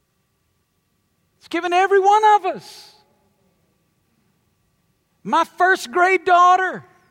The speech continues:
has relationships at school where God desires to use her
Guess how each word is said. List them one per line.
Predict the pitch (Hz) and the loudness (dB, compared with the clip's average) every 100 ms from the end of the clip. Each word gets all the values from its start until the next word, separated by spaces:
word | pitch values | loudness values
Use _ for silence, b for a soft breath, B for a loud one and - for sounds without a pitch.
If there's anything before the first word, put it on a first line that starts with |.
| _ _ _ _ _ _ _ _ _ _ _ _ _ _ - | _ _ _ _ _ _ _ _ _ _ _ _ _ _ -6
has | 311 220 | -4 -4
relationships | 302 294 311 339 320 302 - 349 339 | -4 -2 0 -2 -8 -8 -2 -2 -2
at | 311 - | -12 -12
school | - 349 339 320 269 | -8 -2 -2 -2 -2
where | 277 | -2
God | 220 208 320 349 320 | -2 0 2 4 0
desires | 302 247 311 311 320 311 - | -4 -4 0 2 2 -2 -6
to | 285 | -10
use | 240 269 311 311 262 | -6 -2 0 0 -2
her | 214 269 269 220 151 | -4 -2 0 -2 -6